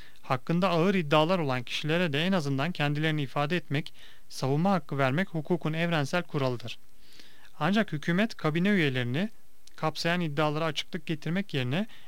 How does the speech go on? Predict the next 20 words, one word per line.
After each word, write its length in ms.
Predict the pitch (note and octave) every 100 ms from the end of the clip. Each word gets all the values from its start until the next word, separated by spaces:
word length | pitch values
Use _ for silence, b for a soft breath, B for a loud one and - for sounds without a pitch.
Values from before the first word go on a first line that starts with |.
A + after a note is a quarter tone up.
| B
işi 240 | D#3 G3+ E3
darbe 280 | D3+ F3
girişimine 460 | D#3 C3+ - B2+ A#2
kadar 320 | - D3+ D#3+
vardırdı. 580 | D#3 C3+ B2+ B2+ A2+ A2 - - - - B B B B B B B B
Hükümet 440 | - C#3+ F3+ B3+ -
kaynaklı 420 | G#3+ F#3 D#3 E3
açıklamalara 680 | D#3 - - E3 E3 D#3+ D3
bakılırsa 600 | D3 F#3 G3 - C3+ F#3 - -
darbe 280 | C#3+ C#3+ F#3+
girişiminde 600 | F#3 D#3+ - C#3 C3 B2
bulunanlar 560 | B2+ B2 A#2 A#2 D3 - b b b -
A 160 | C3+ C3+
K 200 | D#3+ D#3
P 140 | G#3+
koalisyonunun 840 | - F3+ C#3 B2 C#3 B2+ B2 D3 -
içinde 380 | D3 - C3+ C3+
yer 180 | F#3 C#3
alan 240 | C3 F3
kişiler. 440 | - - B2 A2+